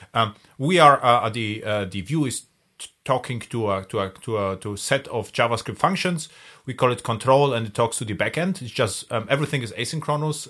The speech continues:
and void, so there is no return values. And then, uh, you know, with fetch, standard fetch, so the results coming back and they are, are modifying the, uh, Redux, uh, state. So we have a very simple Redux state,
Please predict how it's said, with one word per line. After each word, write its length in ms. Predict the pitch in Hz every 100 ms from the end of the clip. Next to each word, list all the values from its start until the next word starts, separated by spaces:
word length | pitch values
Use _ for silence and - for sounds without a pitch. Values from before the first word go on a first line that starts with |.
| -
and 220 | 110 95
void, 380 | 107 143 190 -
so 120 | - 113
there 140 | 120
is 100 | 110
no 160 | 120 120
return 340 | 110 117 131
values. 400 | 143 165 226 - - _ - - - _ -
And 220 | 147 147
then, 300 | 160 160 156
uh, 260 | 143 139 131
you 80 | 131
know, 240 | 139 143
with 220 | 135 131
fetch, 400 | - 160 175 - -
standard 420 | - - 135 120
fetch, 360 | - 135 139 - _ -
so 140 | -
the 120 | 107 120
results 340 | 107 127 -
coming 320 | - 127 113
back 400 | 104 120 - - _ _ _ _
and 140 | 123 117
they 100 | 127
are, 200 | 117 117
are 120 | 120
modifying 720 | 110 127 127 - 117 117 107 101 -
the, 260 | 117 104 104
uh, 160 | 104
Redux, 540 | 101 143 156 147 - - _
uh, 180 | 131 127
state. 480 | 117 - 170 196 - _
So 260 | - 127 107
we 160 | 117
have 140 | 113 -
a 80 | 104
very 240 | 113 123
simple 420 | 117 135 113 117
Redux 300 | 120 147 143
state, 320 | - 147 143